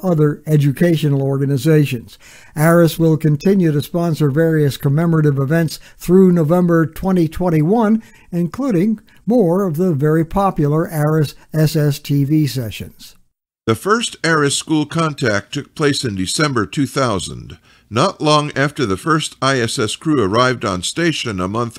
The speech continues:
Speaker 2: earlier and had made test contacts. The commemorative late December S S T V event will be held December twenty-fourth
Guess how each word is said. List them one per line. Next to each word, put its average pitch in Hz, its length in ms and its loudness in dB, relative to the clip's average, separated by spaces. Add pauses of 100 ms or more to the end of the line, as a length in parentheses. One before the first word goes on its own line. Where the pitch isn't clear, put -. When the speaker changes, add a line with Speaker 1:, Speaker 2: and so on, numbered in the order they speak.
Speaker 2:
earlier 87 540 -2 (320)
and 117 180 -6
had 143 300 -4
made 123 480 -4
test 120 340 -6
contacts. - 880 -10 (380)
The 101 140 -2
commemorative 127 840 -2
late 151 460 -2
December 120 640 -4
S 123 200 -4
S 131 200 -4
T 131 140 -4
V 113 220 -6
event 101 480 -6 (280)
will 135 220 -2
be 117 180 -2
held 127 580 -4
December 147 520 -2
twenty-fourth 139 840 -4